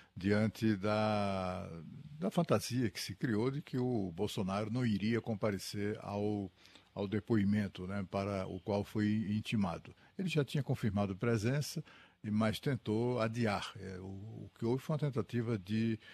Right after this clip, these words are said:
de adiamento. A decisão que a, a regra em vigor que proíbe a condução coercitiva de investigados foi adotada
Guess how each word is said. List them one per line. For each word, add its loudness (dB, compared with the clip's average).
de 0
adiamento. 2
A -4
decisão -2
que 0
a, 2
a -6
regra 0
em 0
vigor -4
que 2
proíbe 2
a 2
condução -2
coercitiva -4
de -2
investigados 0
foi -4
adotada -2